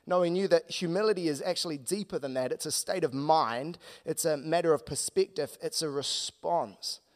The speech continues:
And in this beautiful piece of poetry, we can tell that he, he understands that any humility exhibited without a deep knowledge of who Christ is and what he's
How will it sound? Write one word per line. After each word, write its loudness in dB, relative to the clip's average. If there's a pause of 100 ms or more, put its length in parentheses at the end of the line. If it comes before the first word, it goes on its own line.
(800)
And -2
in 0
this 2
beautiful -2
piece -2
of -6
poetry, -2
we -4
can -10
tell 0
that 2
he, -6 (300)
he -8 (240)
understands 0
that 0
any 0
humility -2
exhibited -2
without 0
a 0
deep -2
knowledge 0
of -2
who -4
Christ -4
is -2
and -6
what -2
he's -6